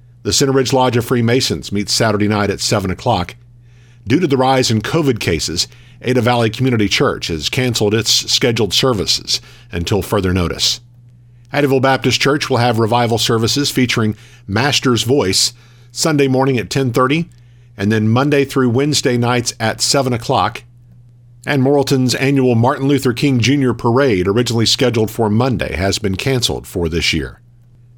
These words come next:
As always, we appreciate you tuning in for K V O M's Morning News Watch. And we want to remind you that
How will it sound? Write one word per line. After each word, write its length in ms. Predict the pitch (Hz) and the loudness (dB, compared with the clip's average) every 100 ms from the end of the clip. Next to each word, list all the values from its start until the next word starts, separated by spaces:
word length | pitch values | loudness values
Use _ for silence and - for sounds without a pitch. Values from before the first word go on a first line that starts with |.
| - - - - - | -20 -20 -20 -20 -8
As 140 | 117 127 | -2 0
always, 340 | 139 139 160 | 2 2 2
we 120 | 156 | 2
appreciate 480 | 127 160 147 151 120 | 2 2 2 2 2
you 40 | 123 | 0
tuning 280 | 165 143 | 2 2
in 140 | 143 185 | 2 0
for 140 | 143 | -2
K 220 | - 147 | 2 2
V 160 | 127 143 | 4 4
O 120 | 135 | 4
M's 280 | 143 139 120 | 2 2 0
Morning 320 | 131 131 127 | 2 2 2
News 240 | 127 123 127 | 2 2 2
Watch. 420 | 127 - - - - - - - | 0 0 -4 -8 -20 -20 -20 -6
And 200 | 160 190 | -2 2
we 80 | 156 | 2
want 140 | 160 | 4
to 60 | 147 | 2
remind 420 | 131 147 190 147 | 2 2 2 2
you 80 | 139 | 2
that 200 | 135 | 2